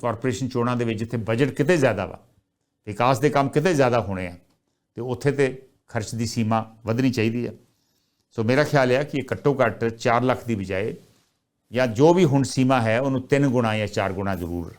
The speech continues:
ਕਰ ਦਿੱਤਾ, ਅ, ਜਾਵੇ। ਅ, ਇਸੇ ਤਰ੍ਹਾਂ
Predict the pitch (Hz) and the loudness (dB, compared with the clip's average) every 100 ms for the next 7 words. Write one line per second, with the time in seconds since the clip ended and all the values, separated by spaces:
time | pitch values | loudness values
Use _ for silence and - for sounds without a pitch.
0 | _ - 90 - - 85 - - _ 90 | _ -10 -8 -8 -8 -8 -8 -14 _ -14
1 | 90 95 95 87 90 - _ _ _ _ | -12 -4 -4 -4 -10 -16 _ _ _ _
2 | - - - 107 117 123 165 - 202 170 | -20 -14 0 4 4 2 0 2 4 4
3 | 151 | 4